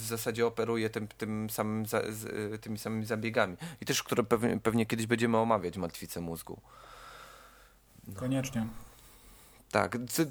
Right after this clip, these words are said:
Speaker 1: nie, dla mnie ten film robi wrażenie przede wszystkim skalą pomysłowości. Przecież ten f-, e, to, co jest w drugiej części w szczególności, można by obdzielić po prostu kilka innych filmów, prawda?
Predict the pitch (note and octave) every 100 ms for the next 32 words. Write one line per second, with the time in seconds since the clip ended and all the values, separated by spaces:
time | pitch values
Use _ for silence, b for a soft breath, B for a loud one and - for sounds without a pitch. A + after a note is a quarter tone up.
0 | - C#3 D3+ E3 C#3+ C3+ E3+ F#3+ F#3 E3+
1 | D#3 - F3 E3+ E3 D#3 C#3+ D3+ D3+ C#3
2 | B2+ C3 C3+ C#3+ D#3 D3 - C3+ C#3+ -
3 | D3 - C#3+ - C#3+ C#3 C#3 C#3 - C#3+
4 | B2+ C3 - - - B B B B A#2+
5 | - - B2+ - D3 D3 C3+ - - E2
6 | E2+ F#2+ F#2 A2 - - D3+ E3 C#3 -
7 | A#2 A2+ G#2+ - C#3+ E3+ C3+ - F#2+ F2+
8 | - G2+ - A#2 G#2+ G#2+ F2 - B2 B2
9 | C#3 C#3 C#3 B2+ A2 C3 C3+ C#3 - -
10 | - A#2+ - B2+ C3+ C#3 B2 B2+ A#2+ -
11 | F#2 E2+ D2+ - - - G2 G#2 A#2